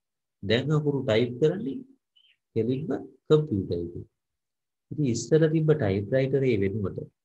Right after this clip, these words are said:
තාක්ෂණයේ දියුණුව නිසා දැන් කම්පියුටර් එක හරහා අපිට, අ, ටයිප් කරන්න පුළුවන් වෙලා තියෙනවා. ඉතින් ඒ තාක්ෂණික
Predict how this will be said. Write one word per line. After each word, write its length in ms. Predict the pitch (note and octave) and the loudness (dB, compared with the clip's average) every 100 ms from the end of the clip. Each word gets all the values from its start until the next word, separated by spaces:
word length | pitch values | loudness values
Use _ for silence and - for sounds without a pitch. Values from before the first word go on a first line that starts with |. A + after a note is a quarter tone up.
| _ | _
තාක්ෂණයේ 680 | A2 A2 A#2 - C3+ C3+ C3 | 0 0 0 -2 -2 -2 -2
දියුණුව 480 | G2 G2 A2+ C#3+ C#3 | 0 0 0 0 0
නිසා 380 | G2+ - F2+ G2+ D3+ - _ _ _ | -2 -6 -8 -8 -10 -16 _ _ _
දැන් 200 | F#2+ A2+ C#3 | -2 0 -2
කම්පියුටර් 680 | - B2 B2+ B2 E3+ E3+ D3 | -2 0 0 0 0 4 4
එක 140 | B2+ A#2+ | 4 2
හරහා 500 | A#2+ A2 G#2+ G#2 D#3+ C4 - - _ _ _ | 0 0 -2 -2 -2 -4 -8 -18 _ _ _
අපිට, 280 | G#2 G#2 A#2 | -10 -6 -2
අ, 80 | F3+ - - _ _ _ _ - - G#2+ G#2 - | -2 -4 -12 _ _ _ _ -20 -14 -10 -10 -12
ටයිප් 320 | - A2+ D3 - | -4 0 0 0
කරන්න 420 | - G#2+ G2+ C#3+ | 0 2 2 0
පුළුවන් 360 | D#3 G#2 F#2+ F2 | 0 2 0 -2
වෙලා 280 | F2 F2+ C3+ | -6 -6 -4
තියෙනවා. 380 | A2 E2+ - - _ _ _ _ _ - - - _ _ _ _ _ _ _ _ - | -4 -6 -10 -20 _ _ _ _ _ -20 -20 -20 _ _ _ _ _ _ _ _ -10
ඉතින් 260 | G#2+ G#2+ G2+ - _ _ _ | -6 -6 -8 -14 _ _ _
ඒ 160 | A2 B2 | 0 0
තාක්ෂණික 680 | A#2+ F#2+ G2 G2+ - B2+ B2+ | 0 -2 -2 -2 -4 -6 0